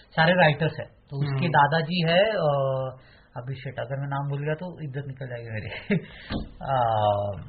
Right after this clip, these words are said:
Speaker 1: भारती, अ, भारती उसका, अ, सरनेम है क्या,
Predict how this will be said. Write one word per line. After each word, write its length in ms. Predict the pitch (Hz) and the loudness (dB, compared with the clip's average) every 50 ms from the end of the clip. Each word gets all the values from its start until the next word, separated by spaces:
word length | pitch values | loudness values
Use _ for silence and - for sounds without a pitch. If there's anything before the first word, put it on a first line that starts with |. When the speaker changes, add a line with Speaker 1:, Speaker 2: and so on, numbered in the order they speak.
| - - - - - - - 135 135 | -12 -12 -12 -12 -12 -4 2 6 8
Speaker 1:
भारती, 500 | 147 151 151 147 - 175 165 143 127 117 | 10 10 10 8 6 4 2 4 4 4
अ, 120 | 120 113 110 110 110 110 110 110 113 117 120 110 117 | 4 4 6 4 4 4 2 -2 -2 -4 -6 -4 0
भारती 360 | 113 123 127 127 - 151 147 | 2 2 2 4 4 4 4
उसका, 240 | 139 135 - - 160 | 4 2 2 6 6
अ, 680 | 156 160 156 143 139 135 127 127 127 123 120 120 - - - - - - - - | 8 8 8 6 6 4 2 0 -2 -4 -4 -6 -10 -18 -20 -20 -20 -20 -14 -6
सरनेम 300 | - 139 131 131 127 120 | -4 -2 0 0 0 0
है 80 | 113 | 2
क्या, 180 | 110 - 123 | 2 4 4